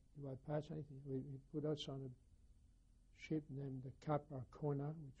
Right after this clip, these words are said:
was a German liner. Uh,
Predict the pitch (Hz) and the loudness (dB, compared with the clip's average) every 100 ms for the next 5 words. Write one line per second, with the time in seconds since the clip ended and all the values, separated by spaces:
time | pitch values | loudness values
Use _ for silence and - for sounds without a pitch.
0 | - 139 127 123 120 113 139 143 147 151 | 2 2 2 -2 -4 -4 0 2 2 2
1 | 143 135 139 139 147 - - - - - | 0 -2 -2 0 -2 -4 -18 -20 -20 -20
2 | - - - - - - - - - - | -20 -20 -20 -20 -20 -20 -20 -20 -20 -20
3 | - - - - - - - - 143 139 | -20 -20 -20 -20 -20 -20 -20 -18 -12 -8